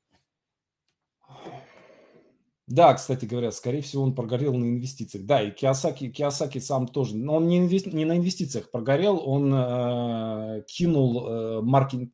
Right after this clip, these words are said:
маркетинговую компанию, которая его раскручивала. Не,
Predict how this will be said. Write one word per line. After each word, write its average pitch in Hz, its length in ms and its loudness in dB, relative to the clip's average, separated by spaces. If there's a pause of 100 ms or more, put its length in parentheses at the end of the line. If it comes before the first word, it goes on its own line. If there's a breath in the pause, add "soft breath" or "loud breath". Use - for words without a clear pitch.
маркетинговую 120 720 0
компанию, 117 500 -2
которая 95 380 -10
его 98 280 -10
раскручивала. - 680 -12 (840 soft breath)
Не, 123 500 4